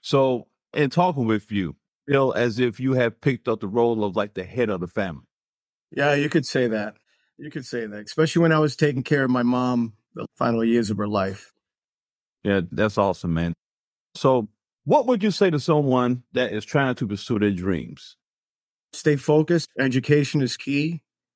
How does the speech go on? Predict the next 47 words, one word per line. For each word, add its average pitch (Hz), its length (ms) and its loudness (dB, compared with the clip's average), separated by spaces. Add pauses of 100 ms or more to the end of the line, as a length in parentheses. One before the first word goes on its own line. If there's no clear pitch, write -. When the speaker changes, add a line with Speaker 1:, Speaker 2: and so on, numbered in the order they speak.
(320)
Speaker 2:
That's 117 180 -8
the 147 60 0
only 139 160 2
way 139 240 0
you're 131 140 2
gonna 127 400 0
survive 131 500 -2 (100)
in 127 120 2
this 123 180 -2
world. 127 400 0
You - 80 -8
gotta 117 140 -2
be 120 180 0
educated. 110 680 -4 (540)
Determination. 147 1080 2 (100)
There's 127 180 -8
something 151 380 0
there 151 300 4
that 147 160 -2
you 135 100 -4
see 151 320 -2
that 139 180 -2
you 123 140 -2
want, 123 480 0
go 117 160 0
after 113 400 -4
it. - 80 -16 (260)
Set - 300 -8
those 135 220 -2
goals 135 360 -2
and 123 80 0
go 123 140 0
after 113 260 -6
it. - 120 -12 (720)
There's 117 120 -6
gonna 139 220 2
be 139 140 6
many 147 320 4
doors 127 320 0
that 131 120 2
are 127 60 4
gonna 127 180 4
be 120 140 2
closed 135 680 -2
in 123 140 4
your 120 100 2
face, - 800 -2